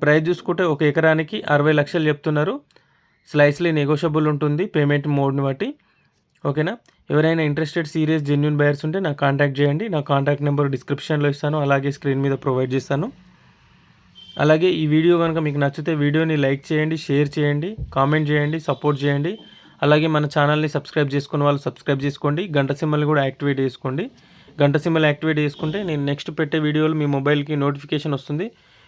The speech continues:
వెంటనే మీరు మన వీడియోలన్నీ చూడొచ్చు. చూసిన తర్వాత మీకు ఇంట్రెస్ట్ ఉన్న దానికి మీరు కాంటాక్ట్ చేసి అది అవైలబుల్‌గా ఉందా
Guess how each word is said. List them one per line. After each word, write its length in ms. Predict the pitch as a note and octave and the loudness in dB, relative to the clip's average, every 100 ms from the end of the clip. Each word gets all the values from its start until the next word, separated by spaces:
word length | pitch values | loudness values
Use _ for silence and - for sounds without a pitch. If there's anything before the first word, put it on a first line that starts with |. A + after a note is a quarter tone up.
| _ C#3 | _ -2
వెంటనే 320 | C#3 D3+ D#3 D3 | -2 0 0 0
మీరు 160 | C#3+ C3 C3+ | -2 -2 -4
మన 100 | C3+ C3+ | -2 0
వీడియోలన్నీ 460 | C#3 D3 C#3+ C#3 B2+ | 0 2 2 -2 -4
చూడొచ్చు. 340 | C#3 C3+ C3+ D#3+ D3+ | -2 -2 -4 -8 -6
చూసిన 260 | C#3 D3+ D3 | -6 -4 -4
తర్వాత 200 | D3 C#3 C#3+ | -2 -2 -4
మీకు 160 | B2+ C#3 | -6 -4
ఇంట్రెస్ట్ 280 | C3 D3 - | -2 -2 -2
ఉన్న 80 | C#3 C#3 | -2 -2
దానికి 240 | C3 C#3+ | -4 -6
మీరు 120 | C3 - | -8 -4
కాంటాక్ట్ 340 | C3 B2+ C3+ C3+ | -4 -2 -2 -4
చేసి 200 | C#3+ G#3 - - - - - - | -4 -8 -12 -16 -20 -20 -16 -2
అది 120 | C3+ C3+ | 2 4
అవైలబుల్‌గా 420 | C3+ C#3 C#3 C#3+ | 2 0 0 0
ఉందా 140 | C#3+ | 0